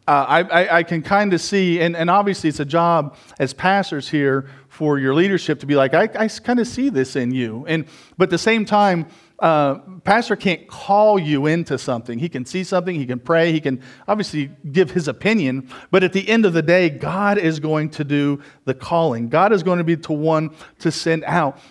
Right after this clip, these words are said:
Some of the greatest, if you would look through, and, and Allison and Peyton do, uh, a, a lot of cool stuff with, uh, uh, some of their uh, dramas that they do about missions, and one of the ones they drew up was talking about several different missionaries,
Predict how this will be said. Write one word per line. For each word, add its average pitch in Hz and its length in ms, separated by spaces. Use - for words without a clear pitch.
Some 240 240
of 240 80
the 180 80
greatest, 175 540
if 156 120
you 214 120
would 180 100
look 185 320
through, 170 480
and, 147 160
and 143 180
Allison 156 520
and 123 120
Peyton 151 320
do, 131 240
uh, 135 400
a, 135 60
a - 20
lot 143 240
of 131 140
cool 151 180
stuff 139 400
with, 127 180
uh, 127 140
uh, 131 200
some 143 220
of 135 80
their 120 280
uh, 127 140
dramas 135 400
that 135 120
they 131 60
do 135 160
about 127 260
missions, 131 460
and 120 140
one 131 160
of 127 60
the 127 60
ones 127 240
they 123 180
drew 127 300
up 127 240
was 113 180
talking 135 320
about 123 200
several 180 380
different 147 260
missionaries, 123 680